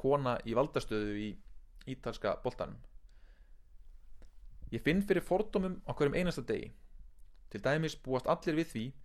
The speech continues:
að sjá þjálfara öskra á leikmennina sína á hliðarlínunni. Konur öskra kannski ekki jafn hátt. En mjúk rödd er ekki veikleikamerki, heldur merki um meira öryggi.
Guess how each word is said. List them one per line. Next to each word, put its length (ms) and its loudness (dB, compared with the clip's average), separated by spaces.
að 140 -6
sjá 80 10
þjálfara 400 6
öskra 400 2
á 0 -
leikmennina 400 0
sína 240 -8
á 80 0
hliðarlínunni. 480 0
Konur 400 6
öskra 240 4
kannski 240 0
ekki 160 2
jafn 160 0
hátt. 320 -4
En 160 -2
mjúk 320 4
rödd 360 4
er 80 2
ekki 160 -4
veikleikamerki, 640 2
heldur 180 -2
merki 460 0
um 80 0
meira 240 4
öryggi. 380 0